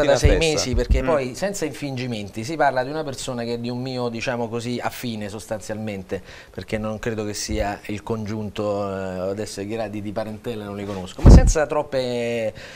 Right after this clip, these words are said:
Speaker 1: questioni. Questa cosa <clears throat> è successa, non c'ero neanch'io, alla sezione sette, se non sbaglio.
Speaker 2: La sette, sì.
Speaker 1: Eh, in cui il, eh, anche perché credo che saremmo tutti dei folli immaginare che,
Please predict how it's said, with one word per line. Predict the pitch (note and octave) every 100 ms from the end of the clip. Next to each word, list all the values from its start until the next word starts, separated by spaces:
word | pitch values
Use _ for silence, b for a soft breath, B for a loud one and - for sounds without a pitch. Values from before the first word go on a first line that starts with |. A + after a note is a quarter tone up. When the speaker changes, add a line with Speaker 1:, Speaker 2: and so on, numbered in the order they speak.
| B B
Speaker 1:
questioni. | B2 - A2+ G2 G2
Questa | A#3 A3 E3+
cosa | C#3+ - - -
<clears throat> | -
è | D3
successa, | - - - A#2+ -
non | A#2
c'ero | A#2 B2+
neanch'io, | A#2+ A2 G#2+ G2 G2 B2
alla | D3+
sezione | D3+ B2+ C#3+ B2
sette, | B2+ G#2+ - G2
se |
non | G#2
sbaglio. | G2+ F#2 F#2+
Speaker 2:
La |
sette, | G2 - - F#2
sì. | - - B B B B B -
Speaker 1:
Eh, | D#3 D3 C#3 B2+ B2 A#2 A2
in | - A#3+ -
cui | D3 B2 G#2+ G2+ - _ _ _ _ _ _ D3+
il, | F#3+ A3 F#3+
eh, | D3+ C3 - A2+ A#2 A2+
anche | A2 C3+ C#3
perché | B2+ - C#3+ D3 -
credo | C#3+ D3+ C3+
che | B2 C3 B2+
saremmo | - C3+ C#3+ C3
tutti | B2 C3+ C#3
dei | B2
folli | B2 D#3+ C#3 A#2+ A#2+ A#2
immaginare | B2 B2+ A2+ A#2+ C3+ C3 B2 A#2
che, | A#2 A#2+